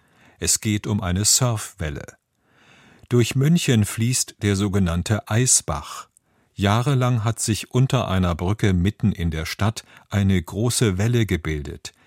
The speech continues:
die Eisbachwelle. Auf dieser Welle konnte man gut surfen. Surfer aus der ganzen Welt sind deshalb nach München gekommen. In diesem Jahr ist jedoch eine Frau beim Surfen gestorben.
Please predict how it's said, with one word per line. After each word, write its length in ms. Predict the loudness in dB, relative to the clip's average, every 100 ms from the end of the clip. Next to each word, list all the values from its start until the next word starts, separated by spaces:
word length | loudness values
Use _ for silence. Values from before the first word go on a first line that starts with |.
| _ -6
die 220 | -6 -6
Eisbachwelle. 1160 | -2 0 0 0 -2 -6 -10 -10 -8 -8 -12 -16 _ _ _ -20 _
Auf 300 | -2 -2 -2
dieser 420 | -2 0 2 2 0
Welle 280 | 0 -2
konnte 360 | -2 0 2 2
man 260 | 2 2 2
gut 240 | 2 2
surfen. 640 | 0 0 0 -2 -6 -10 -16 _ _ _ -4
Surfer 600 | 0 2 0 -2 -4 -4
aus 180 | -4 -2
der 160 | -2
ganzen 480 | 0 -2 0 0 2
Welt 300 | 0 -2 -4
sind 320 | 0 0 0 -2
deshalb 520 | -2 0 -2 -4 -4
nach 220 | -4 -2
München 420 | 2 2 2 0 0
gekommen. 500 | -2 -4 -8 -10 -16 _ _ _ _ _ -20 -20 -20 -20 _
In 240 | -4 -2 0
diesem 380 | 2 4 4 4
Jahr 340 | 4 2 -2
ist 240 | -4 -2
jedoch 300 | 0 0 0
eine 260 | 0 2 2
Frau 400 | -2 -2 0 2
beim 240 | 2 0
Surfen 640 | 2 2 0 0 -2 -2 -2
gestorben. 800 | -4 -2 0 0 -2 -6 -10